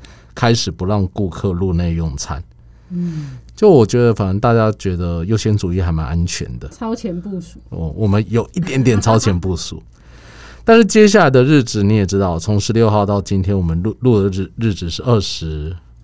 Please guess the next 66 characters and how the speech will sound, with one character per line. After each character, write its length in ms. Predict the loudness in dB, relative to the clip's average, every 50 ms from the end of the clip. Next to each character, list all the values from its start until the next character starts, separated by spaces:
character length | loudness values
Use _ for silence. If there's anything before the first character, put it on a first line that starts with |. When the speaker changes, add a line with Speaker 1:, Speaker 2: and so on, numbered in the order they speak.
| _ -20 -20 -20 -20 -14
Speaker 1:
九 260 | -8 -6 -6 -6 -6
号。 300 | -6 -6 -6 -6 -8 -12 -18 -20 -20 -20 -20 -20 -20 -20 _ -20 -20 -20 -20 -20 -20 -20 -20 -20 -20 -20 -20 -20 -20 -20
Speaker 2:
看 180 | -18 -14 -6 -2
一 20 |
下。 60 | 0
Speaker 1:
二 40 | 0
十 100 | 0 0
八。 320 | -2 -2 0 0 0 0 0
Speaker 2:
今 140 | 0 0 2
天 80 | 2
二 80 | 2 0
十 120 | 0 -2
八 220 | -6 -6 -4 -4 -2
号。 240 | -2 -2 -4 -4 -6 -10 -14 -16 -18 -10 -4
Speaker 1:
真 140 | -2 0 0
的。 40 |
Speaker 2:
过 120 | 2 2 2
到 120 | 0 0
不 60 | -2
知 60 | -2 -2
道 120 | -2 -2 -4
哪 220 | -4 -6 -6 -6 -6
一 20 |
号。 260 | -6 -6 -6 -6 -8 -8 -2 2
Speaker 1:
我 120 | 4 6
相 200 | 6 6 6 6
信 120 | 8 8
不 120 | 8 8 8
是 120 | 8 8
只 140 | 6 6 6
有 180 | 6 6 6 6
我， 280 | 4 4 2 0 -2
大 240 | 0 2 4 4 6
家 240 | 6 6 6 6 6
都， 360 | 6 6 6 6 6 6 4 0 -6 -20 -20 -20 -6
很 300 | 0 4 4 6 6 6
多 180 | 8 8 8 8
很 140 | 8 6
多 160 | 8 8 8 8
人 100 | 8 8
都 240 | 8 6 6 6
在 160 | 4 4 2 4
家 220 | 4 4 2 4
两 160 | 2 0 0
个 80 | -2 -4
礼 120 | -6 -6
拜 300 | -6 -4 -4 -4 -4 -6
了。 160 | -8 -12 -14 -16 -20 -20 _
Speaker 2:
差 160 | -20 -16 -14
不 140 | -12 -12 -12
多， 260 | -12 -12 -12 -12 -12
差 60 | -14 -14
不 120 | -16 -18 -20
多。 140 | -20 -20 -16 -10
Speaker 1:
对， 340 | -8 -6 -6 -4 -6 -6 -8 -8 -4
这 140 | 0 2 2
两 140 | 2 2
个 60 | 2 0
礼 100 | 0 0
拜 280 | 0 0 0 0 -2
大 160 | -4 -2 -2
家 120 | -2 -2 -2
都 120 | -2 -2
很 160 | -2 -2 -4
辛 240 | -6 -8 -6 -6 -8
苦。 220 | -8 -8 -12 -16